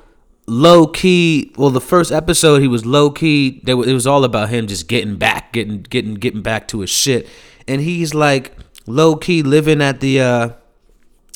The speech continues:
at the, at the, uh, the orphanage that he, that, that he stayed at, or I gue-, I guess the foster home that he grew up in.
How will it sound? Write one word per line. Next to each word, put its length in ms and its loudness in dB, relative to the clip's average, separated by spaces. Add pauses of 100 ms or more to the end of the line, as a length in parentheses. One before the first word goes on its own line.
(680)
at 180 -6
the, 260 -4
at 160 -6
the, 160 -2
uh, 200 -4
the 200 -8
orphanage 540 -2
that 120 0
he, 140 -4
that, 340 -4
that 140 0
he 80 -2
stayed 360 -2
at, 220 0
or 140 -4
I 40 -6
gue-, 220 -6
I 80 -6
guess 200 -6
the 100 -16
foster 460 -4
home 260 -6
that 160 -6
he 260 -6
grew 360 -4
up 200 -4
in. 320 -6